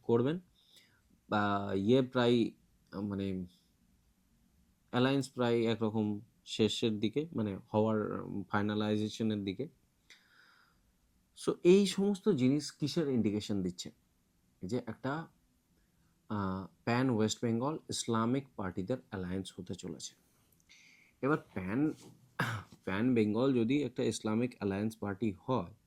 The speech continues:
তো তাতে মুসলমান, আহ, ভোট, মুসলমান ভোট এতদিন, উম, মানে বিগত পনেরো বছর, উম, ধরে কথিতভাবে, আহ, সিপিএম এর কাছে ছিল, সরি, সিপিএম বলছি, ইয়ের কাছে ছিল, আহ,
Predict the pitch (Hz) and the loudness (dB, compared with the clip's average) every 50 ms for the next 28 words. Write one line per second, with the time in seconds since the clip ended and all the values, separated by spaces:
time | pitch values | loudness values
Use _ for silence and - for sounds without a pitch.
0 | _ _ _ _ _ _ _ _ _ _ _ - 120 110 123 110 104 - 160 165 | _ _ _ _ _ _ _ _ _ _ _ -4 -2 -2 -2 -4 -4 -4 -6 -6
1 | - _ - 123 107 - 110 107 110 117 120 113 - - - 110 107 98 92 92 | -8 _ -6 -6 -2 0 0 0 2 0 0 -2 -4 -6 -6 -4 -4 -4 -4 -4
2 | 110 117 123 131 139 139 131 - - _ _ _ _ _ _ _ _ _ _ _ | 0 2 2 4 2 2 -2 -4 -12 _ _ _ _ _ _ _ _ _ _ _
3 | _ _ _ _ _ _ _ _ _ _ _ _ _ _ _ _ _ _ _ _ | _ _ _ _ _ _ _ _ _ _ _ _ _ _ _ _ _ _ _ _
4 | _ _ _ _ _ _ _ _ _ _ _ _ 147 139 139 185 214 220 226 208 | _ _ _ _ _ _ _ _ _ _ _ _ 0 0 2 2 4 4 4 4
5 | 147 127 151 165 - - - 123 117 139 127 131 135 135 131 123 92 98 - - | 4 2 2 0 0 -2 -4 -2 0 2 2 4 4 4 2 2 0 -2 -4 -2
6 | - 123 131 123 120 117 123 123 123 120 120 120 123 117 110 113 113 120 117 131 | 0 2 2 4 4 4 2 2 2 2 4 4 4 6 6 6 4 4 2 2
7 | 120 120 113 113 110 110 107 - 117 110 - - - _ - - 113 107 110 107 | 0 2 2 4 4 2 0 -2 -6 -12 -12 -14 -18 _ -6 -2 0 2 2 2
8 | 104 104 104 101 98 104 104 98 117 151 170 - _ - - - - 139 143 143 | 4 2 2 2 2 0 2 2 2 0 -2 -4 _ -6 -4 -2 -2 -4 -4 -4
9 | 117 101 90 95 131 170 196 - _ _ _ _ _ _ _ _ _ _ _ _ | -4 -6 -6 -6 -6 -8 -10 -12 _ _ _ _ _ _ _ _ _ _ _ _
10 | _ _ - 110 95 92 90 87 85 87 - - 110 - - 123 123 127 127 120 | _ _ -8 -6 -4 -4 -2 -4 -4 -6 -2 -2 -2 2 2 2 2 2 2 0
11 | - 131 127 135 131 135 135 131 127 - _ _ _ 120 - 127 110 95 95 107 | -2 -4 -4 -4 -6 -8 -8 -8 -10 -12 _ _ _ -4 -2 0 0 2 0 -2
12 | 101 - 117 101 107 101 95 90 90 87 85 - 101 - - _ - - 98 110 | -2 -2 -2 -2 0 0 0 0 -2 -4 -4 -6 -12 -14 -14 _ -10 -4 -2 0
13 | 117 120 127 139 123 - 131 - - 123 120 113 - _ _ _ _ _ - - | 0 0 -2 -4 -6 -6 -8 -6 -4 -4 -4 -6 -8 _ _ _ _ _ -20 -20
14 | _ _ - - _ _ _ _ - - 87 87 87 82 85 85 50 | _ _ -20 -20 _ _ _ _ -8 -6 -4 -4 -4 -4 -6 -8 -10